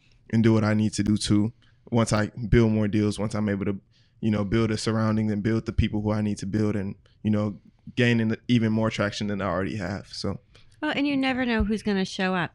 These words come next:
Speaker 1: Exactly.
Speaker 2: and who you're gonna meet. So if you
Speaker 1: Yeah.
Speaker 2: decide to stay home that day, that's that day that
Speaker 1: Yeah.
Speaker 2: that, that golden person's gonna show up and be there and you're gonna miss out. So, I mean, it's really important that, that you go to all, all of the meetings
Speaker 1: Right.
Speaker 2: and,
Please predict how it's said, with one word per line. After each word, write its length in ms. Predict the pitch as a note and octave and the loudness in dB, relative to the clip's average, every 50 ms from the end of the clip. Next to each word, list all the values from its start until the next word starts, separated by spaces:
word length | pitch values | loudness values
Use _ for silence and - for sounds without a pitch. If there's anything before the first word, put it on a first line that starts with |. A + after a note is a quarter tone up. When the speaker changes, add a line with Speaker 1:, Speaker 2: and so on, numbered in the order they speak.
| - - - | 2 2 2
Speaker 1:
Exactly. 500 | A2 G2+ G2+ G#2+ G2 F#2+ - - - F3+ | 2 -2 -2 -4 -4 -4 -6 -4 -2 0
Speaker 2:
and 140 | F3+ F#3+ | 2 2
who 80 | F#3 G3 | 2 2
you're 200 | G3 F#3 F#3+ F#3 | 2 2 2 2
gonna 220 | E3+ F#3 E3 E3+ E3+ | 0 0 0 0 0
meet. 280 | E3+ F3 E3 - - | 0 0 0 -2 -4
So 260 | - - F3+ E3 E3 E3 | -6 -4 -2 0 0 0
if 220 | A2 C3+ E3+ - | 0 -2 -4 -2
you 120 | F3 F3 F3 | 0 2 2
Speaker 1:
Yeah. 60 | F3 | 2
Speaker 2:
decide 280 | F3 - F#3 F3 F3 D#3+ | 0 0 -2 -2 -2 -4
to 60 | E3+ | -8
stay 220 | - - F3+ E3 E3+ | -6 -2 -2 0 0
home 200 | E3+ E3 E3+ E3+ | 0 0 -2 -2
that 180 | D#3+ C#3+ - - | -4 -6 -6 -6
day, 140 | D#3+ D3+ | -8 -6
that's 260 | C#3+ C#3+ C#3 C#3+ - - | -4 -4 -4 -4 -4 -4
that 240 | D#3+ D3 B2+ - | -4 -4 -4 -4
day 140 | - D3 D3 C3+ | -4 -4 -4 -2
that 120 | C#3+ C3+ | -2 -4
Speaker 1:
Yeah. 40 | A2+ | -2
Speaker 2:
that, 240 | G#2 C#3+ C#3+ C3+ - - - _ _ _ _ _ _ _ _ _ - | -2 -2 -2 -2 -4 -10 -20 _ _ _ _ _ _ _ _ _ -2
that 180 | D#3+ D3 F3 | -2 -2 0
golden 360 | - E3+ E3 D#3 D3+ E3 D#3 | 0 0 0 2 2 0 0
person's 460 | D3 - D#3 D#3 D3+ - D3 C#3+ C#3 - | 0 0 0 0 0 0 -2 -4 -4 -4
gonna 380 | C#3 B2+ C3+ C3+ C3 D3 D3+ - _ - | -2 -2 0 0 0 -2 -4 -8 _ -12
show 300 | - - - F3+ E3 D#3 | -4 0 2 2 4 4
up 160 | D3+ - - | 2 2 2
and 100 | E3+ E3+ | 2 4
be 140 | E3 E3+ D#3+ | 4 4 4
there 140 | D#3 D3+ | 4 2
and 100 | D3 C#3 | 2 2
you're 80 | D3 C3 | 2 0
gonna 160 | C#3 C3 C3+ | 0 0 0
miss 240 | C3+ C#3 B2 B2 - | 0 -2 -2 -2 -2
out. 280 | C#3+ C#3+ A#2+ - - - | 0 0 0 -2 -4 -4
So, 160 | - D#3 D3 | -2 0 2
I 60 | D3 | 4
mean, 140 | D3 D3+ D#3+ | 4 4 2
it's 120 | D#3 E3 F#3 | 2 4 4
really 240 | F#3 F#3 F3+ F#3+ | 4 4 4 4
important 400 | G3+ F3 - G3 F#3 - - E3+ | 2 2 2 0 0 -2 -2 -6
that, 160 | E3 D#3 - - | -8 -8 -8 -8
that 80 | D3 | -8
you 140 | D3 D#3+ D#3 | -8 -8 -8
go 180 | - D3 C#3+ D3+ | -6 -8 -8 -8
to 120 | D#3+ C#3 - | -8 -8 -6
all, 220 | - D3 D3 - - - | -6 -6 -6 -6 -8 -8
all 180 | D#3+ E3 F#3 G3+ | -6 -6 -4 -4
of 120 | F#3+ D#3 | -4 -4
the 80 | C#3+ C#3+ | -2 -2
meetings 300 | D3 C#3+ C#3+ D3+ D3+ C#3+ | 0 -2 -2 0 0 0
Speaker 1:
Right. 160 | A3 - G#2 | 0 0 0
Speaker 2:
and, 140 | E3 D#3+ D#3+ | 0 -2 -2